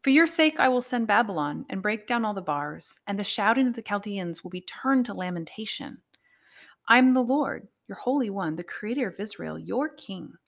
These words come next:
Thus says the Lord, who makes a way in the sea, a path in the mighty waters, who brings out chariot and horse, army and warrior. They lie down, they cannot rise, they are extinguished, quenched like a wick.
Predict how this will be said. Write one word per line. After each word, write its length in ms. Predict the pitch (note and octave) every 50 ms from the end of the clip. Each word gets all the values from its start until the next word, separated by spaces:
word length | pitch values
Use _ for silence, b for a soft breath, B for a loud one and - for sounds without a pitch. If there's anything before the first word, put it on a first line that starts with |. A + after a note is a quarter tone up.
| _ _ _ _ _ _ _ _ _ _ _ _ _ _ _ _ _
Thus 180 | - C#3 - -
says 220 | - - - -
the 100 | - F#3+
Lord, 340 | G3 G#3 G#3+ A3 G#3 F#3 E3 - _ _ _ _ _ _ _
who 160 | - - A3
makes 240 | G#3+ G#3+ G#3+ - -
a 60 | G#3
way 180 | G3+ G#3+ G#3+ A3
in 80 | A3
the 80 | A3 G#3
sea, 460 | - - - C4+ C4+ G3+ - - _ _ -
a 20 |
path 320 | - - - G#3 G3 -
in 80 | - G#3
the 80 | G#3 G3+
mighty 300 | G3+ G3 F#3+ G3 G#3 G#3
waters, 560 | F#3 F3 D#3+ D#3+ D#3+ D#3 D#3+ - - - b b b b b b b b b
who 140 | _ B3 A3+
brings 320 | G#3 B3+ B3 A#3+ A#3 -
out 140 | A3+ A3+ -
chariot 440 | - - B3 B3 A#3+ A#3 G#3+ G3+ - -
and 80 | F#3+ G3
horse, 500 | - - A3+ G#3+ G3 G3 F#3+ - - - -
army 260 | G#3 G3+ G3 F#3+ F#3 F3+
and 140 | E3+ F3
warrior. 420 | F#3+ G3 F#3 F3 E3 D#3 D3+ D3 - - _ _ _ _ _ _ _ _ _ _ _ _ _ _ _
They 120 | A#3+ B3+
lie 200 | C4 B3+ A#3+ A#3
down, 340 | G#3+ G3+ F3+ F3 F3 F3+ F#3
they 80 | G3+ G3+
cannot 420 | - - - B3 A#3+ G3 - G3+
rise, 400 | F3+ E3 D#3+ E3 F3 F#3 F#3+ -
they 140 | - G3+ G#3
are 160 | G#3 G#3 -
extinguished, 960 | - A3 - - - - - - B3+ B3 A#3 G3 D3 - - - - - - - _ _ _ - - - -
quenched 360 | - D#4 D4 D4 - - -
like 140 | B3 A#3 -
a 40 | G3
wick. 360 | F3 C#3+ - - _ _